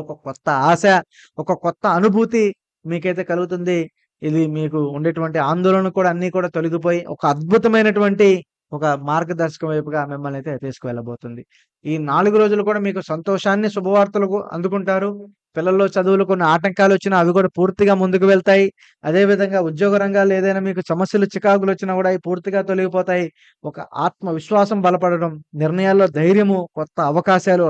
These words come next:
రహస్యంగా వచ్చినటువంటి ధనం వల్ల మీకు అనుకూల విధంగా నిలబడుతుంది. మీకు కొత్త జ్ఞానాన్ని, కొత్త ఆలోచనలను, మీకు కొత్త సమస్యల నుంచి తొ-, తొలగించడానికి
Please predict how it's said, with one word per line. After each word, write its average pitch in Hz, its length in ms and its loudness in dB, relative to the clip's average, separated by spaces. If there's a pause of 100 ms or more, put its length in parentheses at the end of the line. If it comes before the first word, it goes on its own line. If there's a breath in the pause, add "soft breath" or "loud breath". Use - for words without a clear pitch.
(120)
రహస్యంగా 233 640 2
వచ్చినటువంటి 196 540 -4
ధనం 180 260 0
వల్ల 185 140 2 (560 soft breath)
మీకు 160 260 -6 (300)
అనుకూల 156 340 -4
విధంగా 147 280 -4 (160)
నిలబడుతుంది. 123 480 -12 (320)
మీకు 165 240 -6 (120)
కొత్త 170 220 -6 (540)
జ్ఞానాన్ని, 190 580 2 (220)
కొత్త 170 200 -2 (220)
ఆలోచనలను, 208 640 2 (180)
మీకు 160 160 -10 (160)
కొత్త - 240 -10 (880)
సమస్యల 170 460 -4
నుంచి 175 180 -6 (140)
తొ-, 160 120 -8 (100)
తొలగించడానికి 170 580 -2